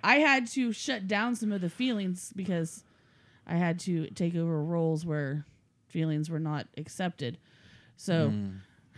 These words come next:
Speaker 1: I would say I used to be fe-, all feeling, and then I had to work in the thinking, and then the thinking got me to realize that the intuition was li-, right a lot of the time. So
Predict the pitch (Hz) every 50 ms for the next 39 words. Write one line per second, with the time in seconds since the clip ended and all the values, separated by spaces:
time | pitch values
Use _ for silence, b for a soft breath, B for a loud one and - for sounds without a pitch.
0 | b b b b b b b b b _ _ _ - - - _ _ _ _ _
1 | _ _ _ _ _ _ _ _ _ _ _ _ _ _ _ _ - 160 156 190
2 | 185 185 180 - - 233 233 214 185 170 170 202 233 220 - - 165 165 151 143
3 | - - 185 185 - 185 185 185 180 - - 143 139 131 123 120 120 139 147 -
4 | - _ _ _ _ _ _ _ _ _ _ _ _ _ _ _ _ _ _ _
5 | _ _ _ - 151 151 156 151 147 147 156 151 147 147 143 143 139 - _ _
6 | _ - 175 156 147 - 156 143 139 135 139 - 180 151 147 - 143 127 127 131
7 | 139 - _ _ b b b b b b b b b b b b b b b -
8 | 135 139 147 151 151 147 143 139 139 143 - 147 147 - 180 170 170 165 170 147
9 | 147 143 147 143 - _ _ _ _ - 170 156 151 139 143 139 139 139 151 165
10 | 185 170 165 156 151 151 170 147 147 147 156 156 156 - 131 131 143 160 - -
11 | 190 170 131 120 113 113 117 120 135 147 - 135 147 156 170 165 151 143 135 139
12 | 151 165 190 226 220 240 302 320 359 403 - B B B B B B B B B
13 | B B B - - 262 226 214 214 202 196 196 190 190 185 180 180 175 175 175
14 | 175 175